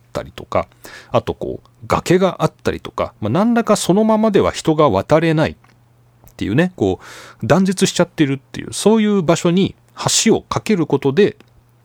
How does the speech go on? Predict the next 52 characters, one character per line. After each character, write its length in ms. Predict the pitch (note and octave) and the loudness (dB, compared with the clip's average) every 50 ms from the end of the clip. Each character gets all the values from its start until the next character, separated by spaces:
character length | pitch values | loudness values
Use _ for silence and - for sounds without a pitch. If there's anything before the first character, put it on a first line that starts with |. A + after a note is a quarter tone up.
| _ _ - - | _ _ -18 -4
僕 200 | - B2 B2 - | -2 -2 -2 0
た 120 | - B2+ A2+ | 0 0 0
ち 100 | - D3+ | 2 2
は 200 | G3 F#3+ - - _ | 2 2 0 -2 _
向 120 | A#2 A2 | -4 -2
こ 180 | G#2+ - B2+ B2 | 2 4 4 4
う 40 | A2+ | 4
岸 220 | G2 F#2 - G2+ | 2 -4 -6 -4
に 80 | G2+ F#2+ | 0 0
渡 280 | F2+ F2+ - G2+ G2 | 0 0 2 0 0
れ 100 | F#2 G2 | 0 0
る 80 | F#2 G2 | 0 0
よ 120 | F#2+ E2+ | 0 -2
う 20 | E2 | -4
に 60 | - | -6
な 100 | D2+ - | -12 -14
っ 20 | |
た 140 | - - G#2 | -10 -6 -4
り、 180 | A#2+ D3+ A#2+ - - - - - - _ | -4 -4 -6 -8 -12 -20 -20 -20 -10 _
向 120 | - G#2 G2+ | -4 -2 2
こ 160 | - A2+ G2+ | 4 4 2
う 80 | F#2+ | 2
岸 240 | F#2 G2 - - - | 0 -4 -6 -4 -2
か 100 | - F#2 | -2 -2
ら 80 | E2+ D#2+ | -2 -2
人 180 | - - A#2+ | -2 0 0
が 120 | G2+ G2+ - | 0 0 -2
来 160 | - - E3+ | -2 0 0
る 80 | C#3+ G2+ | 2 2
よ 60 | E2+ | 0
う 20 | |
に 80 | E2+ D#2+ | -2 -6
な 80 | D#2+ | -8
っ 40 | D2+ | -10
た 140 | - - A#1 | -10 -12 -12
り 100 | B1 - | -12 -14
と 100 | - - | -16 -16
い 60 | B1 | -10
う 60 | - | -8
ね、 100 | D#3 F#3 - - | -8 -8 -8 -8
こ 100 | - G#3+ | -6 -4
れ 100 | A#3 A3+ | -2 -2
が 180 | G#3 F#3+ E3+ - _ _ | -2 -2 -4 -8 _ _
橋 300 | - - - - - - | -8 -6 -6 -4 -4 -4
で 80 | - - | -6 -6
す 120 | - - | -8 -8
よ 80 | F#2+ G#2 | -6 -6
ね、 140 | D3 D#3 A2+ | -6 -6 -4
ブ 120 | F#2 G2 E2+ | -4 -4 -6
リ 80 | E2 | -6
ッ 40 | D#2+ - | -8 -12
ジ。 200 | - - - | -14 -16 -16